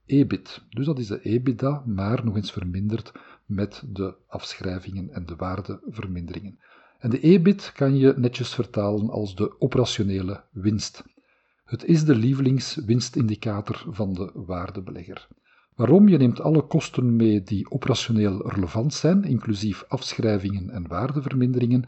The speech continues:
en je sluit twee posten toch nog uit, namelijk de interesten en de belastingen. Let wel, die interesten en belastingen zijn echte kosten, maar de interest, ja, die is afhankelijk van hoe je kapitaalstructuur en je schuldenpositie is opgebouwd.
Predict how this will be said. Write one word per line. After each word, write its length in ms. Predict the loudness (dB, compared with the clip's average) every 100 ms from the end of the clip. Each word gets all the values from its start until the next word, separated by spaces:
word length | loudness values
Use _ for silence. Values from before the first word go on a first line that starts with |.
| -6 -20 _
en 120 | -2
je 80 | -2
sluit 340 | 2 4 4
twee 240 | 4 2 2
posten 480 | 0 -4 -2 -2 2
toch 220 | 0 0
nog 200 | -6 -2
uit, 320 | -2 -2 -2
namelijk 420 | -2 2 2 0
de 100 | -4
interesten 680 | -2 -2 -2 -6 -4 -6 -6
en 200 | -8 -8
de 160 | -6 -8 -10
belastingen. 640 | -8 -8 -10 -12 -12 -14 _ _ _ _ -6
Let 180 | 0
wel, 200 | 6 8
die 120 | 8 6
interesten 440 | 4 2 0 0
en 80 | 0
belastingen 520 | 0 -2 -2 -2 -2
zijn 240 | -4 -10 -6
echte 320 | -4 -2 -2
kosten, 520 | 0 -2 -2 -2 -2 -2 _ _ _ _
maar 280 | -2 0 2
de 140 | 0 0
interest, 640 | 0 0 -2 -4 -12 -10
ja, 160 | -6 -6
die 140 | -6
is 100 | -8
afhankelijk 500 | -6 -4 -4 -4 -8
van 360 | -6 -4 -4 -8 _ _
hoe 240 | -2 0
je 80 | 2
kapitaalstructuur 1160 | 0 -4 -4 -2 0 0 -2 -6 -2 2 2 2
en 120 | 0
je 80 | -2
schuldenpositie 800 | -4 0 0 0 -4 -4 -6 -8
is 140 | -6
opgebouwd. 680 | -8 -6 -6 -2 -2 -4 -10